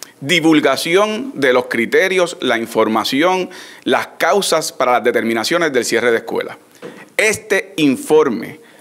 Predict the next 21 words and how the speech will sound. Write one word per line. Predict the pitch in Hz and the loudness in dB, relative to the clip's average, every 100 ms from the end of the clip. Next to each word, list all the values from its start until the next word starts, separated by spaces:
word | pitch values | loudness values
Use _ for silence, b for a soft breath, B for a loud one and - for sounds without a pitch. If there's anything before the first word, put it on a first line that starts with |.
| B _ | B _
confirma | 143 131 - 208 202 143 104 95 - | 0 0 -2 -2 2 2 0 -4 -4
las | 127 123 117 110 | 0 0 -2 -2
denuncias | 117 143 185 151 - 92 - - B B | 0 2 2 2 0 -4 -6 -12 B B
que | - 117 | -4 0
se | 135 | 0
han | |
estado | 160 156 143 131 | 0 2 4 4
haciendo | 160 165 151 127 | 2 2 2 2
por | 120 | 0
el | |
representante | 107 104 110 110 104 101 | 0 -2 -2 -2 -2 0
Márquez, | 156 - 135 | -2 -2 -2
este | 131 | -2
servidor, | 135 127 113 147 160 | -2 0 2 2 2
por | 131 | 0
las | 110 | 0
comunidades | 107 104 110 131 | -2 0 2 2
escolares, | 127 - 113 156 156 - B B - | 0 0 2 2 0 -4 B B 0
por | 240 | 2
los | - - | 2 0
padres | 160 175 160 | 2 2 2